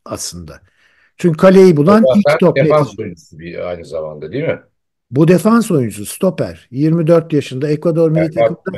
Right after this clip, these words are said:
Speaker 2: berbat bir adamdı, berbat.
Speaker 1: çok iyi
Speaker 2: Yani
Speaker 1: bir oyuncu ama
Speaker 2: üç
Speaker 1: yani.
Speaker 2: tane kırmızı sarı kart görmesi lazım
Speaker 1: Evet,
Speaker 2: maçta.
Speaker 1: çok faullü oynadı. Ama demişler ki,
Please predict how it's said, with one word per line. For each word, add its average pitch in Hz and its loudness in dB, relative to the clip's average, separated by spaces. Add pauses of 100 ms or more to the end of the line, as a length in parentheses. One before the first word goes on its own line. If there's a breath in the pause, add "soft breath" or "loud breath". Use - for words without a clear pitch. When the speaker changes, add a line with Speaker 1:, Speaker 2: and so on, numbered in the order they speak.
(100)
Speaker 2:
berbat 120 -4
bir 87 -4
adamdı, 76 -10
berbat. 78 -6 (200)
Speaker 1:
çok 170 -4
iyi - 0
Speaker 2:
Yani 147 0
Speaker 1:
bir 123 -2
oyuncu 98 -6
ama - -16
Speaker 2:
üç - -12
Speaker 1:
yani. 113 -2
Speaker 2:
tane 110 0
kırmızı 104 -4
sarı 104 0
kart 87 0
görmesi 82 -8
lazım 73 -10
Speaker 1:
Evet, 185 4
Speaker 2:
maçta. 95 -6
Speaker 1:
çok 175 2
faullü 107 0
oynadı. 98 -6 (420 soft breath)
Ama 202 2
demişler 226 0
ki, 90 -12